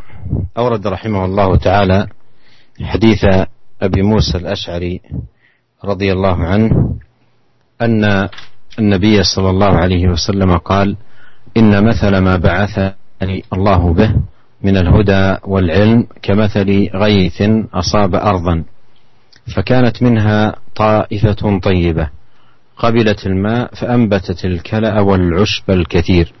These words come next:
وكان منها أجادب أمسكت الماء فنفع الله بها الناس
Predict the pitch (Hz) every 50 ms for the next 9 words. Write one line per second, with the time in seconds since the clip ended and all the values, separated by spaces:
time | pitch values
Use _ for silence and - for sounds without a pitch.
0 | - - - - - - - - - - - - 95 101 92 - 123 123 120 120
1 | 113 117 123 117 104 104 104 101 - - 107 101 87 104 107 101 95 82 78 85
2 | 78 - - - - - - - - - - - - - - 117 120 - - 113
3 | 104 - 107 98 - 107 98 98 92 92 95 101 110 117 117 - - - - -
4 | 107 104 101 110 123 120 - - 101 90 95 95 95 98 101 95 92 92 87 82
5 | 104 101 95 95 98 101 101 98 - - 98 95 92 92 98 107 120 120 120 -
6 | - -